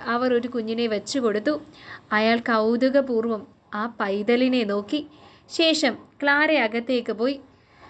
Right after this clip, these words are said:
രണ്ടാമത്തെ കുഞ്ഞിനെയും എടുത്തുകൊണ്ട് വന്ന് ആന്റണിയെ കാണിച്ചു.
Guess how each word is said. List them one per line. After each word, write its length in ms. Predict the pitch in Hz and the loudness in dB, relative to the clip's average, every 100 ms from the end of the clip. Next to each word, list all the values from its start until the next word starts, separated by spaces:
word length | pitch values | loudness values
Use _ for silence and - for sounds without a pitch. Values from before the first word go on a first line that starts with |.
| - 220 | -10 0
രണ്ടാമത്തെ 680 | 220 226 233 269 285 285 294 | 2 2 2 0 0 -4 -4
കുഞ്ഞിനെയും 480 | 277 254 262 269 254 | -4 -4 -4 -2 -2
എടുത്തുകൊണ്ട് 480 | 226 240 254 254 | -4 -4 -4 0
വന്ന് 280 | 262 226 208 - - | 0 0 -2 -6 -4
ആന്റണിയെ 520 | 202 208 214 247 262 | -2 -2 -2 0 0
കാണിച്ചു. 500 | 247 220 208 233 294 | 0 0 0 0 0